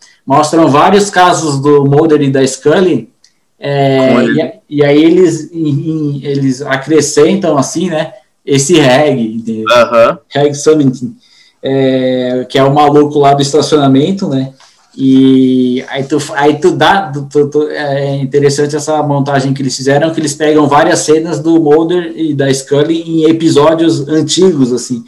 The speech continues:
Speaker 1: da, das
Speaker 2: E
Speaker 1: primeiras
Speaker 2: eu
Speaker 1: temporadas.
Speaker 2: E eu fiquei pensando até em, em universo paralelo.
Speaker 1: Sim, é. Talvez num, num, numa, numa outra, né? E, mas
Speaker 2: Tem o
Speaker 1: eu
Speaker 2: Fringe, lembra de Fringe?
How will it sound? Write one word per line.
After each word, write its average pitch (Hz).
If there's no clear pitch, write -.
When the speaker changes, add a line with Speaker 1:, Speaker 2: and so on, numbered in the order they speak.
Speaker 1:
da, 127
das 131
Speaker 2:
E 131
Speaker 1:
primeiras 143
Speaker 2:
eu -
Speaker 1:
temporadas. -
Speaker 2:
E 135
eu 147
fiquei 165
pensando 160
até 156
em, 180
em 135
universo 147
paralelo. 117
Speaker 1:
Sim, 139
é. 113
Talvez 139
num, 147
num, 135
numa, 127
numa 131
outra, 139
né? 120
E, 123
mas 139
Speaker 2:
Tem 151
o -
Speaker 1:
eu 175
Speaker 2:
Fringe, 160
lembra 156
de 123
Fringe? 156